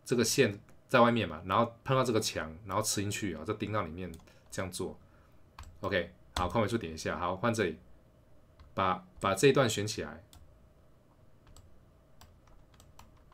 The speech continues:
好，同学，这个，这个这样对不对？同学，你要这样过来啊？为什么？因为来看一下，如果把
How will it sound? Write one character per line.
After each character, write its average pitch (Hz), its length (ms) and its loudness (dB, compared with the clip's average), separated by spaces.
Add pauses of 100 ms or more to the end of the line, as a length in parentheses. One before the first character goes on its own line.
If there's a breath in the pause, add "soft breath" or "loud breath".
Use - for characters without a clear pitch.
(160)
好， 90 180 -2
同 117 100 2
学， 117 80 6
这 139 100 0
个， 120 300 4
这 - 140 -2
个 117 180 4 (180)
这 - 140 2
样 117 80 4
对 110 80 0
不 110 60 6
对？ 82 200 0 (480)
同 113 100 2
学， - 20 4
你 107 60 2
要 107 100 2
这 113 100 0
样 110 100 2
过 95 220 -2
来 76 60 -10
啊？ 73 120 -14 (600)
为 127 100 2
什 110 100 2
么？ 92 140 -2
因 117 80 0
为 127 80 2
来 85 160 2
看 110 160 -2
一 - 20 -2
下， 104 120 -2
如 113 120 4
果 110 120 2
把 82 320 -4